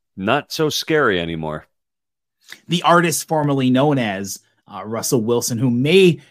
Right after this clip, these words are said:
Speaker 2: <laughs> he may be one of those guys who had a great Hall of Fame worthy first half of his career and is playing himself out of Canton with how bad he has been, uh, the last couple of years.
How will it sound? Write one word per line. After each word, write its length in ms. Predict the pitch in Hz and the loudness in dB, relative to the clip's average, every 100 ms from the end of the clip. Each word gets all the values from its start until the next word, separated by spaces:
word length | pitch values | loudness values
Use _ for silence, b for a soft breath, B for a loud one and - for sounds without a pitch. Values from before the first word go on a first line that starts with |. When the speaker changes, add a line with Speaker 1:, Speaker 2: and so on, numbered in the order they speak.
| B | B
Speaker 2:
<laughs> 500 | 180 139 - _ _ | 0 0 -4 _ _
he 180 | - 262 | 2 4
may 300 | 226 208 262 | 8 6 6
be 180 | 214 214 | 4 4
one 220 | 160 170 | 4 4
of 80 | 165 | 6
those 200 | 151 131 | 4 4
guys 400 | 147 143 139 135 | 2 4 4 2
who 80 | 143 | 2
had 140 | 143 | 2
a 60 | 123 | 0
great 640 | 104 117 117 147 190 180 _ _ _ - | -6 -10 -4 -2 -2 -6 _ _ _ 0
Hall 260 | 175 190 | 4 4
of 80 | 180 | 2
Fame 340 | - 160 160 131 | 0 -4 -2 0
worthy 380 | 139 147 143 | 2 2 0
first 460 | 127 - 151 175 - | -6 -6 -4 -4 -4
half 220 | 196 185 | -2 -2
of 100 | 175 | -2
his 180 | 190 180 | -4 -4
career 580 | - 185 190 190 196 - b _ | -6 -4 -2 -2 -4 -10 b _
and 120 | 147 | -6
is 160 | 139 - | -6 -6
playing 340 | - 170 156 | -4 -2 -2
himself 380 | 147 135 139 131 - | -4 0 0 0 -4
out 200 | 139 156 | -2 0
of 140 | 143 | -2
Canton 480 | - - 127 117 120 | -6 -6 -6 -6 -8
with 100 | 113 | -10
how 160 | 135 127 | -8 -8
bad 380 | 113 113 123 117 | -6 -8 -10 -6
he 140 | 127 | -4
has 140 | 113 | -6
been, 380 | 104 113 104 104 _ _ _ | -6 -6 -2 -4 _ _ _
uh, 160 | 110 107 | -8 -6
the 140 | 110 | -4
last 360 | 120 131 135 - | -2 -2 -2 -6
couple 360 | - 131 120 110 | -6 -4 -4 -6
of 120 | 98 | -4
years. 600 | 104 101 101 104 - | -4 -2 -2 -2 -4